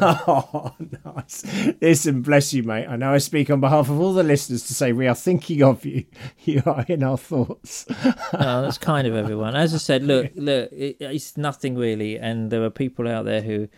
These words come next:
Speaker 1: Yeah.
Speaker 2: are really enduring hardship, and particularly in a place like Turkey and Syria. So,
Speaker 1: Yes,
Speaker 2: you
Speaker 1: indeed.
Speaker 2: know,
Speaker 1: Yeah.
Speaker 2: I don't wanna make too much of this, but I, I've appreciated people, uh, getting in touch, and, and,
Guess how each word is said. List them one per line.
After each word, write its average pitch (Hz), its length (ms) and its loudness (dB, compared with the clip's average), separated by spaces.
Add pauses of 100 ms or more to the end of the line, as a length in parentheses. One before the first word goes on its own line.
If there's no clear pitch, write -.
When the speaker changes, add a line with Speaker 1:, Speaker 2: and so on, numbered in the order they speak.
(380)
Speaker 1:
Yeah. 92 340 -6
Speaker 2:
are 113 100 2
really 120 300 8
enduring 113 380 4
hardship, 113 420 -2
and 107 160 -8
particularly 113 680 -6
in 117 100 -6
a 110 80 -6
place - 280 -8
like 110 120 -10
Turkey 110 380 -6
and 104 100 -6
Syria. 101 380 -6
So, 110 180 -6
Speaker 1:
Yes, 123 400 0
Speaker 2:
you 127 60 -8
Speaker 1:
indeed. 127 160 -4
Speaker 2:
know, 107 400 0
Speaker 1:
Yeah. 110 280 -4
Speaker 2:
I 123 200 -2
don't 101 100 -2
wanna 98 300 -10
make 101 180 -10
too - 180 -8
much 98 240 -8
of 98 60 -10
this, 98 260 -10
but 107 280 -6
I, 117 260 -2
I've 127 140 -2
appreciated 135 760 2
people, 113 460 -4 (260)
uh, 113 80 -4
getting 110 240 -2
in 107 80 -2
touch, - 440 -8
and, 101 180 -6 (160)
and, 101 240 -8